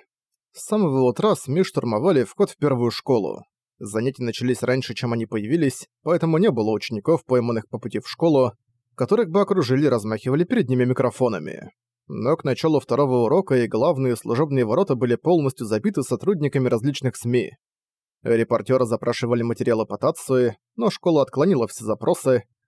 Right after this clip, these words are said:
учитывая важность защиты приватности несовершеннолетнего, так как он не совершал ничего противозаконного, то естественно, что не было озвучено даже то, что он не посещает школу.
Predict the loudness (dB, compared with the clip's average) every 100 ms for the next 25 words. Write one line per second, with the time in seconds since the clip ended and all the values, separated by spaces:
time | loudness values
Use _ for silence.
0 | -8 -6 -4 0 2 2 0 0 -2 0
1 | -2 -2 -4 -2 0 0 -2 -4 -4 -4
2 | -4 -4 -4 -2 0 0 0 2 2 0
3 | _ _ _ _ -2 -2 0 0 0 0
4 | -2 -2 -4 0 0 0 -2 -4 -4 -2
5 | -4 -4 -4 -2 0 2 2 2 0 -4
6 | _ _ _ -4 0 0 0 -2 0 -2
7 | -2 -2 0 0 2 0 0 -2 -4 -2
8 | 0 0 0 0 0 0 2 2 0 -4
9 | -4 0 0 -2 0 0 0 -6